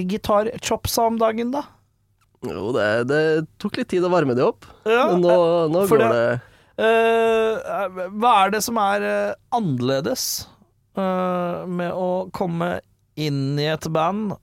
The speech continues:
Speaker 1: og det å, eh, være med i et band fra litt sånn oppstarten?
Speaker 2: Nå er det jo alt, all logistikken rundt et band.
Speaker 1: Ja.
Speaker 2: Jeg trenger jo ikke bygge opp.
Speaker 1: Nei.
Speaker 2: Nå er jo kontaktnettverket der,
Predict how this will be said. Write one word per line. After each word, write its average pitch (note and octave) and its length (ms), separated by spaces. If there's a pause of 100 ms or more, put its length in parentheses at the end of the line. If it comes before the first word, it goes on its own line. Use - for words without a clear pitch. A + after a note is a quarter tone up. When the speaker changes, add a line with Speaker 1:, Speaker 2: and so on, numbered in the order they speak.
(140)
Speaker 1:
og E3+ 420 (160)
det C#3+ 220 (180)
å, D#3 140 (240)
eh, D3+ 420
være C3 420
med A#2 520
i C3 100
et C#3 160
band A#2 260
fra B2+ 160
litt A#2+ 160
sånn B2+ 180
oppstarten? C3+ 520 (2000)
Speaker 2:
Nå C#3 240
er A#2+ 240
det A#2+ 80
jo B2 100 (760)
alt, C3 220 (120)
all C3 120
logistikken B2 480
rundt A2+ 300
et G#2+ 100
band. B2 280 (500)
Speaker 1:
Ja. C3+ 160 (240)
Speaker 2:
Jeg - 100
trenger A#2 220
jo A2 80
ikke B2 100
bygge A2 160
opp. - 160 (500)
Speaker 1:
Nei. C3 200
Speaker 2:
Nå C#3+ 100
er A#2 240
jo A#2 120 (640)
kontaktnettverket G#2+ 1200
der, G#2+ 460